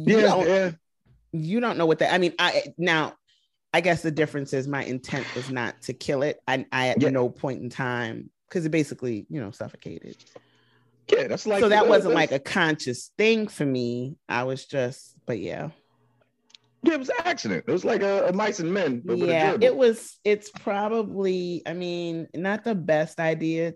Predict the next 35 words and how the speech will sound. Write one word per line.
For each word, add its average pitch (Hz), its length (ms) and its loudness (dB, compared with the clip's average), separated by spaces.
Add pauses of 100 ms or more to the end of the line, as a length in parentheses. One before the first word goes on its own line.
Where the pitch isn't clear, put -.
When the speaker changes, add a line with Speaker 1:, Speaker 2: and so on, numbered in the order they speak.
(140)
Speaker 2:
to 151 500 -6 (560)
leave 156 720 -2
a 139 120 2
little 143 840 0
kid, 147 680 2
and 139 100 -4
I'm 143 100 -4
saying 151 320 -8
four, 143 200 -8
but 127 100 -6
I 120 60 -6
might 131 180 -6
have 147 140 -8
been 117 120 -8
as 120 120 -14
young 98 140 -14
as - 220 -18
three, 110 200 -8 (500)
but 151 100 -2
it's 160 160 -2
not 165 220 -4
the 185 100 -2
best 131 380 0
idea 131 360 -4
to 127 100 -8
leave 131 260 -8
a 123 80 -6
little 123 320 -4
kid 120 500 -2
who 131 120 -6
has 120 340 -4
no 120 280 -4
experience 123 840 -6
and 117 100 -6
awareness 117 600 -6